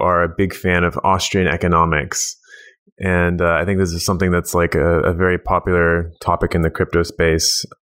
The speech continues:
Could you explain a little bit what Aust-, Austrian economics are and how they compare to, you know, other types of economics, and for the people who aren't necessarily as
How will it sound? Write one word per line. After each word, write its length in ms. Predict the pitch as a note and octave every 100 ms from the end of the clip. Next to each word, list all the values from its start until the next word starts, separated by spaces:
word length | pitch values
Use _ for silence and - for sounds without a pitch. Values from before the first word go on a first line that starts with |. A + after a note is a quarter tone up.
| _ - A#2+
Could 160 | F#2+
you 80 | A2+
explain 260 | A2+ - G#2
a 60 |
little 160 | G2+ F#2
bit 160 | F#2+ -
what 420 | - - F#2+ -
Aust-, 240 | F2+ F#2+ - -
Austrian 340 | G2+ G2 G2+ F2+
economics 520 | F2 F2+ F2+ F2 -
are 280 | F2+ F2 E2+
and 120 | E2
how 100 | F#2
they 120 | F#2
compare 680 | F#2 F2+ F#2+ F2 E2+ E2 E2+ - _ _ _ _ -
to, 360 | F#2 E2+ E2 E2 -
you 80 |
know, 80 | F2
other 200 | B1 F2+
types 240 | - F2 F2+
of 80 |
economics, 640 | E2+ F2+ F2 D#2+ E2 D2+ -
and 240 | E2+ -
for 120 | -
the 60 | F#2+
people 260 | F2 F#2+ F#2+
who 120 | F2
aren't 180 | D#2+ E2
necessarily 480 | E2+ F2 F#2 E2+
as 260 | E2 D#2 -